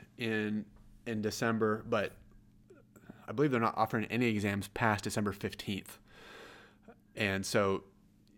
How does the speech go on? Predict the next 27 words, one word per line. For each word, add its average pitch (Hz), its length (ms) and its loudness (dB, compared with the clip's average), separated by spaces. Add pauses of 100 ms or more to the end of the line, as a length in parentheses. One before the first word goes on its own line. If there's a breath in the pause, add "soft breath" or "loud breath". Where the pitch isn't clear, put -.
(440)
you 120 120 -2
really 147 240 8
have 110 220 8
until 104 520 4 (380 loud breath)
November, 104 800 2
like, 92 140 0
just 107 160 -6
plan 117 180 2
on 110 80 4
November 104 540 2 (1600)
just 117 200 -4
to 120 60 -2
get 110 260 0
all 110 160 8
of 110 80 0
your 107 160 2
exams 98 460 -2
done. 95 440 -4 (1120 soft breath)
And 92 420 -4
'cause 101 200 0
it 98 260 -4
just - 300 0
kinda 98 180 2
gets 95 180 -2
crazy 98 420 -2
after 95 200 -6
that. 90 360 -6